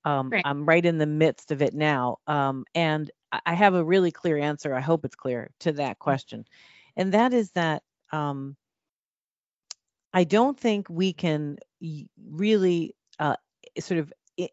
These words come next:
Speaker 1: interrupt structural or systemic racism just by thinking that it's a, that racism is a, is a, is a negative attitude or a personal negative belief, right?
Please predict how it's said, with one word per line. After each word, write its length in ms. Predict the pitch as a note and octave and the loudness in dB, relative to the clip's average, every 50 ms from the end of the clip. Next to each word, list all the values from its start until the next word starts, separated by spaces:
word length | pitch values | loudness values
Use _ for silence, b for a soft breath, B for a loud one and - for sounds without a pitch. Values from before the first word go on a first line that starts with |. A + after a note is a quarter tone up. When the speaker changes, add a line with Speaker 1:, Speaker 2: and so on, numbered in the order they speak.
| _ - | _ 0
Speaker 1:
interrupt 680 | A#3 A#3+ A#3+ G#3+ F3+ E3+ F#3 F3 B2 - _ - - - _ - | 2 4 4 4 4 6 6 6 6 4 _ -6 -20 -20 _ -20
structural 640 | - - - - F#3 E3+ D#3+ - - E3+ D#3 D3 | -20 -18 -2 2 4 4 4 4 0 -2 0 0
or 140 | C#3+ C#3 C#3 | 0 0 -2
systemic 600 | C3+ - - D3+ - - - E3 D#3+ D3+ C#3+ - | -2 -4 -6 -8 -6 0 0 0 2 0 -2 -4
racism 680 | - D3 C#3 C3+ C#3 - - B2 A#2+ A#2 B2+ A#2 A2+ A2+ - _ _ _ _ _ _ _ _ _ _ _ | -4 -4 -2 -2 -4 -6 -8 -10 -10 -8 -8 -10 -10 -12 -14 _ _ _ _ _ _ _ _ _ _ _
just 340 | - - G3 G#3 G3 - - | 0 2 4 4 4 2 2
by 140 | - F3+ E3+ E3 | 4 4 4 4
thinking 600 | - - F3 E3 - E3+ D#3+ D#3 D#3 D#3 - D3 | 2 -2 -4 -2 -2 -4 -4 -2 -4 -4 -2 2
that 200 | D#3+ D#3+ D#3 - | 2 2 2 0
it's 220 | - D#3 - - | -2 -4 0 2
a, 200 | E3 D3+ D3 D3 - | 2 2 2 0 0
that 180 | - E3+ D#3+ G#2 | -2 -2 -2 2
racism 600 | D3+ E3 F3 F3 E3 - F3+ E3 D3 D#3+ D3+ C#3 | 4 4 4 4 4 2 0 -2 0 -2 -2 -4
is 140 | C#3+ C3 D3 | -4 -2 -2
a, 180 | C#3 C#3 - | -2 -2 -2
is 120 | - C#3+ D3 | -2 -2 -2
a, 200 | C#3+ - - D3+ | -2 -2 -2 -2
is 100 | D3 C#3+ | -2 0
a 120 | C#3+ C3 | 0 -2
negative 560 | C3+ C#3+ D3+ D#3+ E3 D3+ E3 D#3+ D#3 D#3 C#3 - - | -2 0 0 0 2 2 2 4 4 2 2 0 -2
attitude 720 | C#3+ C#3+ D3+ C#3+ C#3 - - - C#3 A2+ G2+ G2+ G#2 - _ _ _ | -2 -2 0 -2 -2 -4 -6 -6 -6 -4 -6 -8 -10 -14 _ _ _
or 180 | D#3+ D#3+ D3 C3+ | 2 2 4 2
a 60 | B2+ | 0
personal 640 | - - - G#3+ G3+ F#3+ - - F#3 E3+ E3 D#3+ | -2 0 2 2 2 4 2 0 2 2 2 2
negative 540 | D#3 D3+ D3 C#3+ C3+ C#3+ C3+ C3+ B2+ B2+ B2 | 2 2 2 2 2 2 0 0 -2 0 0
belief, 580 | C#3 C3 B2+ B2+ A#2 F2 D2+ - - - _ _ _ _ _ _ _ _ _ _ _ _ _ _ | 0 0 2 0 -2 -4 -8 -10 -16 -20 _ _ _ _ _ _ _ _ _ _ _ _ _ _
right? 340 | - D3 C#3+ C#3 C#3 D3+ | 0 2 4 4 2 0